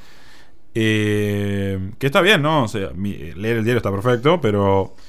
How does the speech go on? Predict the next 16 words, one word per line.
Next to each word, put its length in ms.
Eh, 320
si 160
lo 80
quieren 180
usar 160
contra 200
camp-, 220
con 120
una 120
campaña 480
para 600
colonizar 580
culturalmente 600
a 20
un 60
país, 400